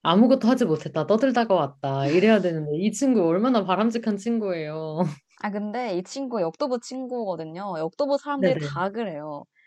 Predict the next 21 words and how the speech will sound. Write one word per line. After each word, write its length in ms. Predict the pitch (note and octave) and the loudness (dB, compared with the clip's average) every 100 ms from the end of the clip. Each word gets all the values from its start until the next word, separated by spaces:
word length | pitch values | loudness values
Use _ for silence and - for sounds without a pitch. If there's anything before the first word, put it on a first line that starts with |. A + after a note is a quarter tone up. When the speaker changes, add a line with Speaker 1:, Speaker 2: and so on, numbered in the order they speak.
| _ _ | _ _
Speaker 2:
혼자 220 | D#4+ D#4+ D#4+ | -8 -4 -4
하는 260 | F4 D#4 | -4 -4
Speaker 1:
<gasps> 0 | |
Speaker 2:
것보다 640 | C4+ - G#3+ G#3 A3 F3+ E3+ | -4 -6 -10 -6 -4 -4 -6
친구를 400 | - E4+ E4+ C4 | -8 -6 -6 -6
같이 300 | - _ F3 | -10 _ -14
만나서 340 | E3+ F3+ G#3 | -10 -10 -10
하면은 680 | G3+ F#3+ F3+ F#3+ G#3+ F#3 D3+ - _ _ _ _ | -10 -10 -10 -10 -10 -10 -12 -20 _ _ _ _
더 240 | - D4 | -2 -2
막 200 | A3+ F3+ _ _ _ _ _ - | 0 -6 _ _ _ _ _ -8
열심히 280 | G3+ G3 C4+ | -8 -6 -6
하더라고요. 720 | A#3 F#3+ D3+ D#3 E3 D#3+ C#3+ - D#3+ D3 C#3 | -4 -6 -6 -10 -10 -10 -12 -14 -14 -14 -12
그래서 100 | B3+ | -14
전-, 340 | - A#3+ A#3+ A#3 _ | -6 -4 -4 -8 _
저는 760 | - A#3+ C4 C4+ C#4 B3+ G3 F3 | -6 -4 -4 -4 -6 -6 -8 -8
그 160 | G3+ | -10
헬스 280 | A3+ D#4 - | -8 -8 -8
경력이 420 | - F#3+ G#3 G3+ F3 | -10 -10 -8 -8 -8
얼마 320 | D#3 F3 D#3 | -8 -8 -8
안 140 | C#3+ | -10
되는데 640 | D#3 E3 D3 D3 F#3+ E3+ | -10 -10 -10 -8 -6 -6